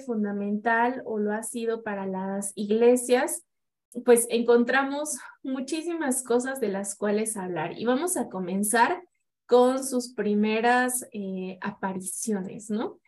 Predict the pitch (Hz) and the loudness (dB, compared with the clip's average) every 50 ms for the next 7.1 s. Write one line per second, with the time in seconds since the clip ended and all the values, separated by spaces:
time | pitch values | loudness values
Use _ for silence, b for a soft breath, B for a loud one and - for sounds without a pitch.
0 | b b b b b _ _ _ - 254 269 285 294 277 262 247 254 269 262 262 | b b b b b _ _ _ -4 -2 0 0 2 2 4 4 4 2 2 0
1 | 226 202 196 196 196 196 202 208 208 - 214 214 214 214 208 190 175 175 175 170 | 0 0 2 2 2 2 2 2 0 -2 -4 -4 -2 0 0 0 -2 -2 -4 -4
2 | 143 - - - - - _ _ _ _ _ _ - 233 240 262 294 311 320 349 | -4 -6 -8 -12 -16 -20 _ _ _ _ _ _ -10 -8 -4 -4 -2 -2 0 0
3 | 359 359 359 370 370 - 247 226 226 233 254 262 240 214 190 190 - 220 220 233 | 0 2 2 0 0 2 2 2 2 2 0 0 0 -2 -4 -4 -2 -2 0 0
4 | 233 233 - 196 208 202 220 214 - - 226 220 214 196 196 202 202 208 220 233 | 0 0 -2 -2 -2 -2 -2 -4 -6 -6 -4 -4 -2 -2 -2 -2 0 0 0 -2
5 | 233 233 240 254 294 349 B B B B B B B B _ - 247 254 285 294 | -2 -2 -2 -2 -2 -2 B B B B B B B B _ -2 0 2 4 4
6 | 302 294 233 233 226 226 214 233 233 233 226 220 214 214 214 214 214 214 220 214 | 2 2 2 2 2 4 2 2 2 2 2 4 4 4 4 4 4 2 2 0
7 | 214 | -4